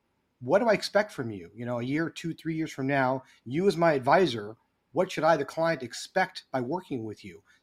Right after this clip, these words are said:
Deliverables, uh, warm fuzzies, uh, communications, reporting, interaction with other key advisors." There's really a lot that has to go into this because ultimately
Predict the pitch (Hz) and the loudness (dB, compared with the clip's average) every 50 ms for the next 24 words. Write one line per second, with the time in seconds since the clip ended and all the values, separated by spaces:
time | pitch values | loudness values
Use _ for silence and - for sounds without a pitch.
0 | _ - 131 123 143 165 170 175 180 170 147 147 156 156 156 156 151 156 147 127 | _ -8 -4 0 0 2 2 2 0 -2 -2 -2 -2 -2 0 -2 -2 -4 -6 -8
1 | 147 127 120 117 113 107 104 127 139 156 160 147 135 - 170 170 170 160 151 165 | -6 -6 -4 -4 -6 -6 -6 -4 -2 -2 0 -2 0 2 4 4 4 4 2 -2
2 | 160 156 151 143 131 - - - - - - 131 117 113 - - - 147 143 131 | -2 -2 -2 -4 -6 -8 -14 -20 -18 -10 -6 -6 -6 -6 -6 -6 -2 0 0 0
3 | 127 127 - - 175 175 165 - - 170 156 151 135 123 113 120 117 - - 180 | 0 -2 0 0 0 0 -2 -4 -4 -4 -4 -4 -6 -8 -10 -12 -14 -10 -6 -2
4 | 175 180 170 170 165 160 151 156 156 147 _ - - _ _ _ 170 156 151 143 | 0 0 2 2 0 0 0 -2 -4 -6 _ -18 -20 _ _ _ -4 -2 0 2
5 | 147 151 160 - - - 147 143 151 151 143 143 - - - 151 143 127 120 143 | 2 2 0 0 -4 -4 -2 -2 -2 -2 -4 -8 -8 -6 -4 -4 -4 0 2 4
6 | 143 147 151 143 139 151 151 143 135 _ _ - _ _ _ - 139 147 156 190 | 4 4 4 2 0 -2 -4 -4 -6 _ _ -20 _ _ _ -6 -6 -6 -4 -2
7 | 262 302 277 165 139 123 120 127 139 147 160 151 - 127 117 139 139 - - 123 | -2 -2 -2 -2 -2 -2 0 2 2 2 2 0 -4 -6 -6 -6 -8 -8 -8 -4
8 | 120 139 127 127 135 147 139 127 117 110 - - 131 - 139 123 120 - - 151 | -2 0 0 0 0 0 -2 -4 -4 -6 -8 -8 -8 -6 -6 -6 -6 -6 -6 -4
9 | 175 185 - - - 147 139 139 139 135 127 127 131 131 | -4 -6 -6 -6 -6 -6 -4 -2 -2 0 0 0 -2 -4